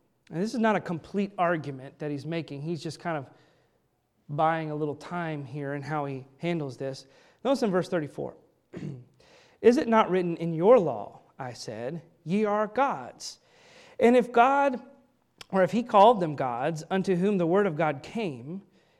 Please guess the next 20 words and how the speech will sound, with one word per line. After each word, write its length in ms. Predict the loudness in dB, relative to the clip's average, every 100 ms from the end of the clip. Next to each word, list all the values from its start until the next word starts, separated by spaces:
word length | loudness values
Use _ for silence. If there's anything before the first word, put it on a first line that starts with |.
| -6
and 140 | -2
the 40 | -2
scripture 380 | -2 -2 -2
cannot 400 | -2 0 0 0
be 120 | -2 -6
broken, 720 | 4 6 6 4 -10 -10 -8
say 200 | 0 2
ye 160 | 4 2
of 120 | 2
him 360 | -2 -2 -2
whom 240 | -2 -2 -4
the 60 |
Father 380 | -2 -2 0 -2
hath 200 | -4 -8
sanctified 680 | -6 -6 -6 -12 -12 -8 -8
and 140 | -8
sent 220 | -8 -8 -8
into 300 | -10 -10 -10
the 80 | -8
world, 480 | 2 4 4 2 -4